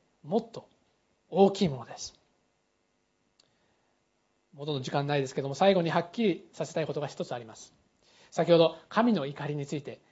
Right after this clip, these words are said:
言いかけたことがありますけども、神様の怒りについてはっきりさせたいと思います。神様の怒りは、いいですか？聞いてますか？神様の怒りは、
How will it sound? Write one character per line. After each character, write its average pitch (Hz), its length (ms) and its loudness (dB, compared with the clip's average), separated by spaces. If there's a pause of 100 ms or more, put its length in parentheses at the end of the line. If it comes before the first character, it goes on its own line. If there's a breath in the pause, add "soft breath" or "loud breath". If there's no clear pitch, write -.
(140)
言 147 120 -10
い - 20 -10
か 160 100 -4
け 156 80 -8
た 135 80 -8
こ 127 80 -12
と 127 80 -10
が 147 160 -4
あ 131 60 -10
り 123 80 -14
ま 117 80 -14
す - 80 -16
け 127 80 -8
ど 117 80 -14
も、 117 200 -14 (320 soft breath)
神 220 260 2
様 160 220 0
の 170 220 -4
怒 156 200 -4
り 147 60 -2
に 143 60 -6
つ 151 100 -8
い 131 60 -6
て 151 140 -8
は 139 140 -8
っ - 40 -8
き - 80 -10
り 135 80 -6
さ 131 80 -10
せ 120 80 -14
た 127 80 -8
い 117 60 -16
と - 80 -20
思 110 120 -20
い 107 40 -20
ま - 120 -20
す。 - 120 -20 (1600)
神 262 260 8
様 160 220 2
の 127 100 -8
怒 123 160 -8
り 110 120 -12
は、 143 220 -6 (1080)
い 139 60 -18
い - 20 -10
で 131 80 -8
す - 80 -16
か？ 139 260 0 (540)
聞 160 100 -12
い - 20 -10
て 160 60 -6
ま 147 80 -4
す - 60 -8
か？ 165 240 0 (500)
神 262 340 6
様 175 320 2
の 180 160 -2
怒 151 240 -2
り 143 100 -2
は、 127 260 -6